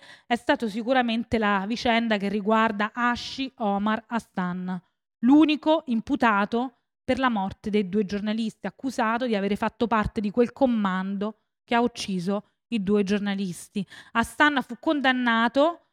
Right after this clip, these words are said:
con l'accusa di avere fatto parte di quel comando, ma la sua posizione fu del tutto rivista dopo che il suo principale accusatore, Ali Ahmed, detto Gelle, ritrattò le accuse rivelando che erano calunnie,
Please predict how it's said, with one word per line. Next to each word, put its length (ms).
con 140
l'accusa 440
di 80
avere 200
fatto 280
parte 320
di 120
quel 180
comando, 800
ma 120
la 80
sua 160
posizione 580
fu 140
del 220
tutto 300
rivista 720
dopo 340
che 100
il 80
suo 140
principale 960
accusatore, 1000
Ali 440
Ahmed, 800
detto 440
Gelle, 720
ritrattò 640
le 100
accuse 640
rivelando 640
che 100
erano 500
calunnie, 760